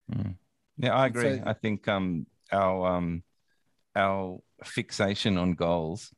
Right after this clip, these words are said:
Speaker 1: um, you know, and you see it all with all the coaches, but our fixation on goals is actually moving us away from who we really are because it's an external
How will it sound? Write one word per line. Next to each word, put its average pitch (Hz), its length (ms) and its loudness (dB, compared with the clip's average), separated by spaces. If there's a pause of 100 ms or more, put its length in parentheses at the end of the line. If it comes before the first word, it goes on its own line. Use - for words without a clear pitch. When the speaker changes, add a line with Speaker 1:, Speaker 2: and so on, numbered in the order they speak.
Speaker 1:
um, 82 640 0
you 101 120 0
know, 87 60 4
and 87 80 4
you 87 60 2
see 87 240 -2
it 85 60 0
all 87 160 0
with 87 140 -4
all 87 100 -4
the 85 80 -6
coaches, 85 760 -6
but 92 100 0
our 92 120 2
fixation 98 580 -2
on 87 140 2
goals 87 340 0
is 82 100 -10
actually 90 540 -6 (680)
moving 92 360 4
us 82 160 -2
away 87 240 2
from 85 220 -2
who 87 120 0
we 85 120 0
really 85 300 0
are 92 220 0
because 107 300 -2
it's 113 220 -6
an 107 80 4
external 98 680 0